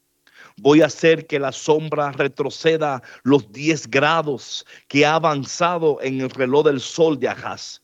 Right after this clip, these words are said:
Y el sol retrocedió los diez grados que había avanzado. Wow, cafetero, cafetero. Vemos que este texto inicia:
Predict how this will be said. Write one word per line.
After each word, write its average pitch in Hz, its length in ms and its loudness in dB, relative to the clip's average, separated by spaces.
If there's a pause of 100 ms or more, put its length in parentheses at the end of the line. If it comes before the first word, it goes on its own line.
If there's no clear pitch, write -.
(420)
Y 175 160 4
el 160 120 4
sol 123 720 0 (440)
retrocedió 143 1000 2 (220)
los 120 320 2
diez 143 420 0
grados 127 720 0 (240)
que 120 140 0
había 101 580 -4 (280)
avanzado. 101 840 -4 (1600)
Wow, - 300 0 (500)
cafetero, - 440 -12 (540)
cafetero. 117 760 -2 (1900)
Vemos 226 460 4
que 185 560 0
este 175 300 -4
texto 143 840 -2
inicia: 139 1040 0